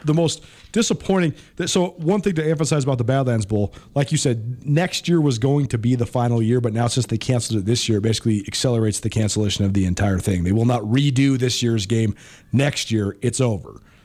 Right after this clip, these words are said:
So this year's cancellation means that, that the, the twenty-sixth and twenty-seventh annual games will not happen. Twenty-five years, Badlands Bowl, done. The other thing that I, I thought the most disappointing cancellation from, from a,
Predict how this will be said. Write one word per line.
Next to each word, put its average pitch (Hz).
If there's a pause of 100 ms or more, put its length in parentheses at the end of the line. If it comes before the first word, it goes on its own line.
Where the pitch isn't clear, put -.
So -
this 135
year's 135
cancellation 120
means 117
that, 104
that 120 (320)
the, 117
the 117
twenty-sixth 156
and 160
twenty-seventh 123
annual 117
games 110
will 127
not 127
happen. 107 (340)
Twenty-five 123
years, 139 (300)
Badlands 117
Bowl, 120
done. 104 (800)
The 151
other 175
thing 147
that 135
I, 151 (160)
I 170
thought 185
the 143
most 117
disappointing 143 (360)
cancellation 147
from, 117 (280)
from 127
a, 101